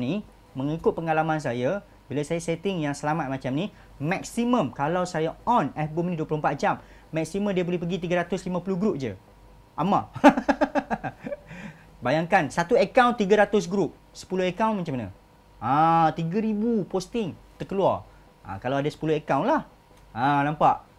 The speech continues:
Kita main volume lah. Sehari sekali post. Kalau ada lima, tujuh puluh group, kita boleh buat cycle banyak kali. Tujuh puluh group habis, kita continue balik. Tujuh puluh group habis, tujuh puluh group lagi. So, ada lima cycle.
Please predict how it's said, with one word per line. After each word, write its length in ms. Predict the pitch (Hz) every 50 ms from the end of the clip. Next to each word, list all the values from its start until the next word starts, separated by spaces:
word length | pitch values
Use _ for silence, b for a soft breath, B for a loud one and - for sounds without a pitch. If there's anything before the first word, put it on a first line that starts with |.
| - - - - - - -
Kita 160 | 147 131 190
main 220 | 196 214 220 208 180
volume 320 | 208 214 208 190 190 208
lah. 240 | 233 220 170 135 - - - - - - - - - - - - - - - - - - - -
Sehari 400 | - - 165 175 180 196 214 220
sekali 420 | 214 - - 185 196 208 208 202
post. 480 | - - 208 160 127 - - - - - - - - - - -
Kalau 240 | - 143 170 -
ada 160 | 135 185 190 214
lima, 320 | 214 208 214 208 220 214 - - -
tujuh 240 | - 202 175 220 233
puluh 240 | 233 240 226 233 233
group, 240 | 202 233 233 - -
kita 240 | - 196 - 247
boleh 80 | 220 202
buat 160 | 190 165 156
cycle 480 | 143 - 165 170 170 - - 226 190 156
banyak 240 | 147 156 160 143 143
kali. 240 | 175 185 175 139
Tujuh 160 | - 147 143 151
puluh 240 | 135 147 147 139
group 240 | 135 143 147 156 151
habis, 640 | - 123 117 123 139 233 214 147 - - - - b b b b b b b
kita 160 | - - - -
continue 320 | - 139 139 - 147 156
balik. 400 | 156 180 208 226 208 156 - - - 143
Tujuh 160 | 127 143 135
puluh 160 | - 143 143
group 320 | 139 151 202 208 - b b b b b
habis, 400 | - 151 175 226 233 - - -
tujuh 240 | - 170 143 151
puluh 240 | 147 - 175 170 170
group 160 | 165 196 180
lagi. 320 | 196 208 196 233 196 139 120
So, 160 | - - 170
ada 160 | 147 151 160
lima 320 | 160 156 160 165 175 175 160
cycle. 480 | - - 151 147 - 170 143 107 95